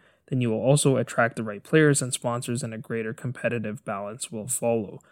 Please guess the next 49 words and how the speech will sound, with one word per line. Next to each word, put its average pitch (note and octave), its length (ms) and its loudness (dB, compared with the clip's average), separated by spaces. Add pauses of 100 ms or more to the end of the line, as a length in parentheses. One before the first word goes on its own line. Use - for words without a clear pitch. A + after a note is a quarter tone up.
(300)
On B2+ 160 2
new A#2+ 120 2
stadiums, D3+ 540 6
Dal F#3 140 4
Pino C3+ 240 2
said - 220 0
he A#2 80 -4
stands C#3 380 0
by A#2+ 280 2
the A#2+ 100 -2
side A#2 380 -2
of A#2 140 -4
Rocco A#2+ 260 -4
Commisso D3 640 2 (320)
and C3+ 80 -8
all E3+ 140 8
the E3 80 10
new C3 240 6
owners A#2+ 320 -4
who C3+ 80 -2
are A#2 100 2
fighting A#2+ 360 0
red A2+ 200 -4
tape A#2+ 280 -8
in A#2+ 80 -8
their A2+ 160 -10
efforts A2+ 440 -4
to B2 120 -6
invest A2 440 -8
in G#2 120 -18
stadiums. B2+ 640 -2 (840)
Finally, F3 340 4
on B2+ 140 0
racism D3+ 460 4
in C3+ 60 2
the B2+ 80 -2
league, C3 240 4
he C3+ 100 0
said B2+ 220 -2
Serie D3 260 4
A's C3 160 6
goal A#2+ 200 -2
is B2+ 60 -2
to - 120 -8
eradicate C#3+ 540 2
it B2+ 120 0
from A#2+ 160 -4
the A#2 100 -8
game, A#2 380 -12